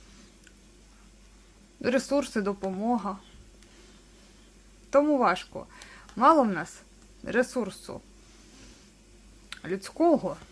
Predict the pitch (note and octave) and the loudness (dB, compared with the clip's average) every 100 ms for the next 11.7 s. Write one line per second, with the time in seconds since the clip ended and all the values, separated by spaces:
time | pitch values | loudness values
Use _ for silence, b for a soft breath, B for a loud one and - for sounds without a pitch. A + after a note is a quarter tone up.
0 | - - F#3 B3 A3+ - B B - b | -12 -8 0 2 2 0 B B -20 b
1 | b b b b b b b b - - | b b b b b b b b -20 -20
2 | - A3 A3+ G#3 G#3 G3 b b b b | -10 -2 -2 -2 -4 -8 b b b b
3 | b b b b - - - - - - | b b b b -20 -20 -20 -20 -20 -20
4 | - - - A3+ G3 F3 F3+ - A3+ C4 | -20 -20 -8 -2 -2 -2 -10 -6 -4 -2
5 | B3+ b b - D4+ D#4 - G3+ G3+ G3 | -4 b b -2 6 6 6 0 2 2
6 | A3 G3+ G3+ D4 C4 A#3 - C#4+ A#3+ G#3 | 0 2 2 4 4 2 4 2 2 -2
7 | A3 - - - - - - B3+ B3 B3 | -4 -4 -20 -20 -20 -16 -4 2 2 2
8 | A3+ G3+ F#3 F3+ A#3+ A3+ D#3+ - - - | -2 -2 -2 -2 2 2 0 -2 -18 -20
9 | - B B B - A#3+ C#4 - D4+ G#3+ | -20 B B B -2 4 4 4 0 0
10 | - - - - B B B B B G3+ | -4 -20 -20 -20 B B B B B 2
11 | B3 E4 D4+ - D3 - - | 4 4 2 2 0 0 -14